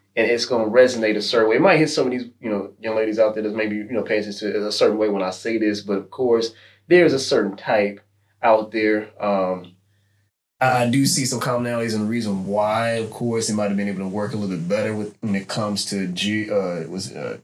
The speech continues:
Jada Pinkett and Will. It's because of the f-, fact that she understands Will. Will has this little pocket where he just cannot fail.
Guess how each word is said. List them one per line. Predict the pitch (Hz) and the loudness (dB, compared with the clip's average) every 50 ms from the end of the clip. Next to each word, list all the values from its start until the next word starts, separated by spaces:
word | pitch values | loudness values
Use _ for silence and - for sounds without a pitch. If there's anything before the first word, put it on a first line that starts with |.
| _ _ - | _ _ -4
Jada | 101 107 104 101 98 | -2 -2 0 -2 -2
Pinkett | - 113 110 101 110 | -2 -4 -4 -2 -2
and | 101 95 92 92 | -2 -2 -2 -4
Will. | 98 104 107 107 107 104 104 107 113 _ _ _ _ | -4 -4 -4 -4 -4 -4 -6 -8 -10 _ _ _ _
It's | - 160 151 | -4 -4 -2
because | 151 135 139 127 | -2 -2 -2 -4
of | 110 | -4
the | 110 101 - | -4 -6 -10
f-, | - - | -8 -4
fact | - 117 104 90 | -4 -2 -2 -2
that | 101 98 92 | -2 -2 -2
she | - - 147 131 | -2 -2 0 0
understands | 110 104 98 98 - 104 104 101 101 92 | -2 -2 -4 -4 -4 -4 -4 -4 -4 -4
Will. | 90 98 101 101 101 98 101 104 - _ _ _ _ _ _ _ _ - | -4 -4 -4 -4 -4 -6 -8 -10 -14 _ _ _ _ _ _ _ _ -2
Will | 110 117 123 120 | 0 2 2 2
has | 120 117 110 107 | 2 2 0 0
this | 113 107 | -2 -4
little | 110 113 110 104 98 | -4 -4 -4 -4 -4
pocket | - - 104 107 - - 101 | -4 -4 -4 -2 -2 -2 -4
where | 104 104 101 | -2 -2 -2
he | 107 113 107 | -2 -2 -4
just | 98 98 95 - | -4 -4 -4 -4
cannot | - - 92 95 98 98 101 98 95 85 - - _ - | -4 -4 -4 -2 -2 0 0 0 0 -2 -2 -6 _ -10
fail. | - - 123 120 104 87 80 - - - | -6 -2 -2 0 0 0 -2 -4 -8 -12